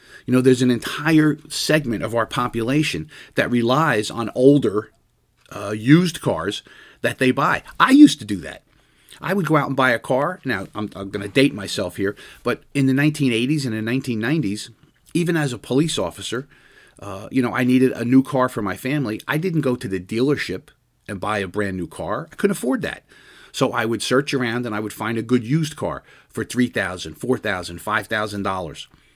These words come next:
Something that was reliable transportation that could make sure I could get to work, my wife and the kids could get wherever they had to go. So I would go and take a pension loan maybe,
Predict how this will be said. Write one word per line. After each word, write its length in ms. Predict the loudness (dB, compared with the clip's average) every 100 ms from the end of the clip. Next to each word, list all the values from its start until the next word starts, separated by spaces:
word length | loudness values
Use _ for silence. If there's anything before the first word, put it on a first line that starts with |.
| -16
Something 320 | -4 -2 0 -2
that 160 | -2
was 240 | -4 -4 -8 _
reliable 680 | -4 -2 0 0 2 0 -4
transportation 1000 | -6 -6 -6 -8 -8 -4 -4 -4 -10 -14 _ -8
that 140 | -6
could 100 | -4
make 220 | -4 -4
sure 320 | -4 -2 -2 -4 -12
I 140 | -8 -6
could 180 | -6 -6
get 200 | -6 -4
to 80 |
work, 360 | -2 -2 -4 -14 _ -20 -16 -4
my 120 | 0
wife 280 | 0 0 -4
and 80 | -8
the 60 |
kids 260 | -4 -6 -4
could 160 | -6
get 140 | -6 -4
wherever 280 | -4 -4 -4
they 160 | -6
had 220 | -6 -10
to 80 | -10
go. 220 | -12 -12 -16 -20 -6
So 160 | 0 2
I 60 |
would 100 | 2
go 80 | 0
and 80 | -2
take 140 | -4
a 60 | -4
pension 380 | -2 0 0 -2
loan 200 | -2 -4
maybe, 340 | -8 -12 -18